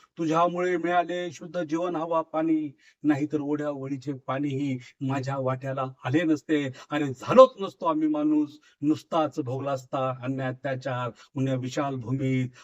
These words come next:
आज आम्ही खुशाल आहोत. तुझ्या तळपत्या क्रांतीची तेजस्वी मशाल आहोत. तुफानातल्या जहाजालाही दिशा दाखवणारे निशाण आहोत. पण बाबा, तुझ्या काळातलं रक्त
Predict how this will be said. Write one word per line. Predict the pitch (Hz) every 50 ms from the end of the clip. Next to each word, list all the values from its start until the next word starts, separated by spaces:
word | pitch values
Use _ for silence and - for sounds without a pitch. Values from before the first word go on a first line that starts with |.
| -
आज | - 143 147 135 123
आम्ही | 135 131 131 127 -
खुशाल | - 135 127 143 135 135
आहोत. | 139 127 117 139 143 135 135 135 131 131 - - - _
तुझ्या | - 156 151 156 147 127 - -
तळपत्या | 160 175 180 - - - - 175 170
क्रांतीची | 156 - - 156 165 175 165 135 175 165 135 - 175 170 170 156 151 - - _ _ -
तेजस्वी | 170 165 151 170 175 156 - 170 175 180 170
मशाल | 147 131 139 139 - 202 208 196
आहोत. | 180 151 135 170 175 175 170 147 - - - _ _ -
तुफानातल्या | 165 - 151 156 156 156 147 147 147 151 147
जहाजालाही | 135 123 - 127 135 131 151 147 147 143 139 127 135 139 135 123 - - - _ -
दिशा | 120 147 131 160 147 131
दाखवणारे | 127 143 139 127 - 135 143 139 131 123
निशाण | 117 127 123 131 147 135 135
आहोत. | 135 123 127 135 135 131 131 131 - - - _ -
पण | 135 127 110
बाबा, | 107 107 113 117 123 135 135 135 131
तुझ्या | 131 - 127 113 131 127 123 123 - -
काळातलं | - 120 120 131 131 127 - 127 123 117
रक्त | 113 127 127 123 - -